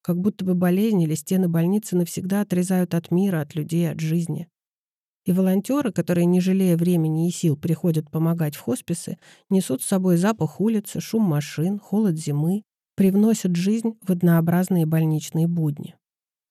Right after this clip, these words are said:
Спасибо, дорогие сотрудники хосписов, за то, что все это принимаете и поддерживаете идеи, которые приходят в голову координаторам,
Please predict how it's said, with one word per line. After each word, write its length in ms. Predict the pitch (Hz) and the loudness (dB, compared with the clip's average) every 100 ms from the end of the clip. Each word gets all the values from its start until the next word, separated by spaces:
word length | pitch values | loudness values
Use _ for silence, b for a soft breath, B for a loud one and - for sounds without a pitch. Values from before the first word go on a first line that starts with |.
| _ _ _ - | _ _ _ -18
Спасибо, 560 | - 202 180 262 226 | -4 -2 0 -2 -2
дорогие 380 | 185 170 175 196 | 0 0 0 -2
сотрудники 580 | 180 165 180 190 170 165 | -2 -2 0 0 0 0
хосписов, 560 | - 202 - 165 - 151 | -2 -4 -2 -4 -2 0
за 180 | 156 | 0
то, 280 | 151 196 247 _ _ _ _ | -2 -2 -4 _ _ _ _
что 260 | - - 175 | -12 -4 -4
все 300 | - 226 233 | -2 -2 0
это 220 | 196 208 | -2 -2
принимаете 840 | 196 196 202 180 131 - - - _ _ _ | 0 0 2 0 -2 -8 -16 -20 _ _ _
и 80 | - | -4
поддерживаете 960 | 175 190 190 214 226 202 170 160 - 151 | 2 2 4 2 2 2 2 0 -2 -2
идеи, 260 | 160 190 | 0 0
которые 380 | 196 170 165 156 | 0 -2 0 0
приходят 460 | 147 156 202 185 165 | -2 -2 -2 -2 -2
в 60 | |
голову 340 | 165 170 185 170 | -2 0 0 0
координаторам, 880 | 175 165 165 160 143 147 147 147 | 0 0 0 0 0 -4 -6 -8